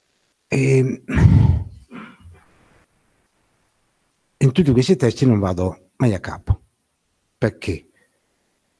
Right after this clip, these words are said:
Perché desidero fortissimamente che la tensione sia continua. Perché voglio che quando si arriva alla chiusura di una fase uno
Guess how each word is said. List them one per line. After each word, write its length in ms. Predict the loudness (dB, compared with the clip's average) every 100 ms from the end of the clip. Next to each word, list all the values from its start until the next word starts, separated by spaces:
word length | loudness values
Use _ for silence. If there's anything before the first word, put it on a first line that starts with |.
| _ _ _ _ _ _ _ _ _ _
Perché 280 | -2 0
desidero 540 | 2 2 2 0 0 -2
fortissimamente 1200 | 0 0 0 -2 0 0 2 4 4 4 4 0
che 100 | 2
la 100 | 0
tensione 540 | 2 -2 0 0 2
sia 220 | 0 -2 -4
continua. 680 | -4 -4 -6 -14 -14 -18 -20 _ _ _ _ _ _ _ _
Perché 260 | -6 0 2
voglio 440 | 4 4 4 0
che 500 | 2 0 0 -4 _ -2 -2 -2
quando 240 | -4 0 0
si 100 | 2
arriva 180 | 2 0
alla 80 |
chiusura 320 | 0 0 0 2
di 60 |
una 120 | 0
fase 400 | 0 0 0 0
uno 400 | 0 0 -2 -6